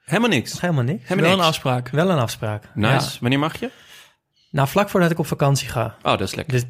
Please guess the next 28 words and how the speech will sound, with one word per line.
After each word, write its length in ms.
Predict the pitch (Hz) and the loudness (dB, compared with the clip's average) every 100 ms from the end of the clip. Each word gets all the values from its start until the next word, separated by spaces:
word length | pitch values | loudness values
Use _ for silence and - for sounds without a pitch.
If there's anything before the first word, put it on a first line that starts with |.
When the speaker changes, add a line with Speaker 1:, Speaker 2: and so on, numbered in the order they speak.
| - | -4
Speaker 2:
en 80 | 143 | 0
de 80 | 139 | 0
tweede 340 | 135 147 165 | 2 4 4
vlak 400 | 160 - - 143 | 0 -4 -2 0
daarna. 320 | 131 123 107 104 | 2 2 0 -4
Dus 120 | 110 | -2
dat 180 | 135 147 | 0 0
is 80 | 143 | 0
dan 140 | 127 | 2
wel 180 | 120 117 | 2 2
weer 380 | 117 113 113 117 | 0 -2 -4 0
heel 220 | 113 104 | 2 4
Speaker 1:
Ja. 60 | |
Speaker 2:
goed, 200 | 170 135 | 4 4
eh, 180 | 131 117 | 2 0
ge-, 140 | - - - | -2 -8 -8
gepland. 360 | - 139 139 104 | -10 -4 0 0
Speaker 1:
Lekker. 260 | 160 - | 0 0
Je 100 | 160 | 0
gaat 120 | 233 | 0
gewoon 180 | 220 226 | 2 2
weer 140 | 226 269 | 2 -2
op 60 | |
vakantie. 380 | - 143 101 - | -2 -4 -2 2
Speaker 2:
Ja, 280 | 131 131 - - - | 2 2 -2 -14 -6
ja. 340 | 123 123 - - - _ | -4 -4 -6 -20 -20 _
Naar, 260 | 135 131 | 0 2
eh, 80 | 135 | 2